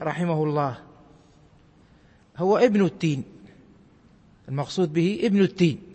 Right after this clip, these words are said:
يكثر عنه الحافظ ابن حجر النقل في فتح الباري. هو أبو محمد عبد الواحد ابن التين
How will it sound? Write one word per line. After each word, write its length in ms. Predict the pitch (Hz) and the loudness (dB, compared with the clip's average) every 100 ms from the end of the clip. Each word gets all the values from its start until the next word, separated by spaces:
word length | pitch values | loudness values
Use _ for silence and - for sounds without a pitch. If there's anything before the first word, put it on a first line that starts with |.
| - - - - - - - | -20 -20 -20 -20 -20 -20 -4
يكثر 460 | 240 202 226 196 | -2 0 2 4
عنه 280 | 190 202 185 | 4 2 2
الحافظ 440 | 165 - 196 175 165 | 0 0 0 2 -2
ابن 180 | 160 | -4
حجر 460 | 160 190 185 220 220 156 | -2 -2 4 2 2 -2
النقل 480 | 170 180 - 143 - - - - - _ _ _ _ _ | 2 0 0 -4 -6 -20 -20 -20 -20 _ _ _ _ _
في 140 | 165 | -2
فتح 280 | 160 208 - | 0 0 0
الباري. 460 | 190 170 160 131 101 - - - - - - _ - | -2 0 -2 -2 -4 -10 -20 -20 -20 -20 -20 _ -8
هو 220 | 185 208 190 | 2 4 4
أبو 180 | 180 | 2
محمد 500 | 180 170 175 170 156 - - - - | 0 0 0 2 2 0 -16 -14 -6
عبد 180 | 156 165 | -2 0
الواحد 440 | 170 190 196 196 - | 2 2 2 -2 -2
ابن 220 | 170 165 | -4 -2
التين 500 | 165 - 185 160 - | -4 -2 -2 -2 -8